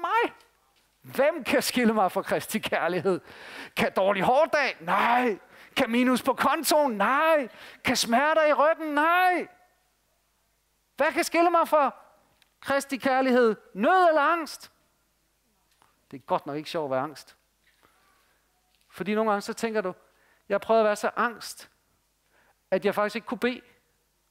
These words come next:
Og jeg var sikker på, at jeg var alvorligt syg og snart skulle dø. Og det var lige meget, hvad folk sagde til mig, jeg kunne ikke rumme det. Men tænk så, det kan ikke engang få mig væk fra Kristi kærlighed.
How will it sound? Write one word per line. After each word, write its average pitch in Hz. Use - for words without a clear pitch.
Og 190
jeg 190
var 196
sikker 254
på, 214
at 196
jeg 190
var 185
alvorligt 220
syg 240
og 180
snart 185
skulle 175
dø. 156
Og 160
det -
var 226
lige 262
meget, 247
hvad 226
folk 247
sagde 233
til 247
mig, 240
jeg 202
kunne 220
ikke -
rumme 180
det. 196
Men 165
tænk 220
så, 190
det 240
kan 196
ikke 185
engang 160
få 165
mig 147
væk 151
fra -
Kristi -
kærlighed. 165